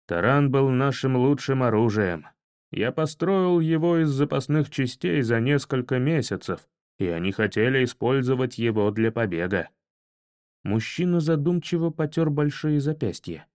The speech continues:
«Но мне не хотелось сражаться с гублогом с одним мечом. Одно дело на насыпи и совсем другое в яме.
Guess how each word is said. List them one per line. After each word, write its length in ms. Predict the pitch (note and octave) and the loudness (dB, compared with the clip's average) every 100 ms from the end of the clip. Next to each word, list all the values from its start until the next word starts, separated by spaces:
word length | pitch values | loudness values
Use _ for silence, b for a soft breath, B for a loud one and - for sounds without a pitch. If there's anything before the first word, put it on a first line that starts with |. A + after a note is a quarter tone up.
| _ _ _ _ _ _ _ - | _ _ _ _ _ _ _ -8
«Но 140 | E2+ | -4
мне 160 | F#2 G2+ | 0 2
не 120 | G#2 | 2
хотелось 540 | A2 G#2 D3+ B2+ G#2 | 0 2 2 4 0
сражаться 600 | - G#2 G2+ A#2 A#2+ - | -2 0 2 2 0 0
с 80 | G#2+ | -2
гублогом 640 | G#2+ G#2+ F#2+ B2 B2 G#2+ G2+ | 0 0 2 2 2 0 -2
с 100 | G#2+ | -2
одним 340 | G2+ G#2+ G#2+ | -2 0 0
мечом. 500 | G#2 A2 - E2 C#2+ _ _ _ _ _ - | 0 -2 -2 -6 -6 _ _ _ _ _ -8
Одно 360 | E2 G2 F#3 | -4 0 2
дело 380 | C3+ E3 D#3+ B2+ | 2 2 4 2
на 160 | G#2+ F#2 | 0 0
насыпи 640 | A2+ D#3 D3 F#2+ F#2 E2+ | 0 0 -2 -6 -4 -6
и 40 | |
совсем 560 | - F#2+ - F#2 A#2+ C#3 | -2 -4 -2 -2 0 2
другое 500 | B2+ A2+ A#2+ C3+ B2+ | 0 2 2 2 2
в 40 | |
яме. 520 | A2 A#2 C3+ F#2 D2+ | 2 0 0 -4 -8